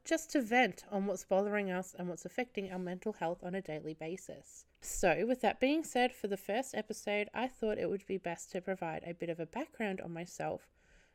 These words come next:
and provide some reasons as to why I wanted to include this as part of the podcast. So strap yourselves in as we begin the first episode of Mental Health Monday.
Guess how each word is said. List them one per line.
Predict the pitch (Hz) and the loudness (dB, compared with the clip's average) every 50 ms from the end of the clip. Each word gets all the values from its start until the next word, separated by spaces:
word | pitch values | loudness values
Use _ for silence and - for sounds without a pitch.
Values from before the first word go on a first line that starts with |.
| _ - | _ -8
and | 185 180 | -8 -4
provide | - 202 185 180 - - 160 175 - | -2 -2 -2 0 -2 -2 -2 -2 -4
some | - - 220 208 190 | -6 -4 -2 -2 0
reasons | 180 190 190 180 185 180 180 185 180 - | 0 0 -2 -2 -2 -4 -4 -6 -6 -6
as | 165 160 - - - | -6 -6 -6 -8 -4
to | - 175 | 0 4
why | 170 - 175 175 180 - - | 6 6 6 6 2 0 -2
I | 185 190 | -2 -4
wanted | 185 180 175 170 170 170 170 | -2 -2 -4 -6 -6 -6 -8
to | - - 175 | -8 -10 -8
include | 165 170 175 - - 233 262 262 - | -8 -8 -8 -4 -2 -2 -2 -2 -2
this | - 190 185 - - | -4 -4 -4 -4 -6
as | - - | -10 -12
part | - - - 165 - | -12 -14 -12 -10 -10
of | - 165 | -10 -10
the | 165 185 | -10 -12
podcast. | - - 190 185 175 - - - - - - - - - - - - _ _ _ _ _ | -6 -2 -2 -2 -2 -2 -8 -12 -10 -10 -12 -14 -16 -20 -20 -20 -20 _ _ _ _ _
So | - - 175 | -6 -6 -6
strap | - - - 185 175 - | -6 -4 -4 -4 -4 -2
yourselves | - 226 - - 285 285 285 262 254 | -4 -6 0 2 4 4 4 2 2
in | 247 233 233 233 | 0 0 0 0
as | - - 196 196 - | -2 -4 -4 0 0
we | 226 247 | 0 0
begin | 233 240 220 - 202 196 | 0 0 -2 0 0 0
the | 190 180 | -2 -4
first | - - 226 240 247 - - | -4 -2 -2 -2 -2 -4 -6
episode | 196 190 - - - - 190 185 185 185 | -8 -8 -8 -10 -6 -2 -2 0 0 -2
of | 190 185 - | -4 -4 -4
Mental | 170 156 156 - 156 | -6 -6 -6 -6 -8
Health | 156 151 147 - - | -6 -6 -8 -6 -6
Monday. | 165 160 156 151 - - - - - | -8 -8 -6 -6 -6 -6 -6 -8 -10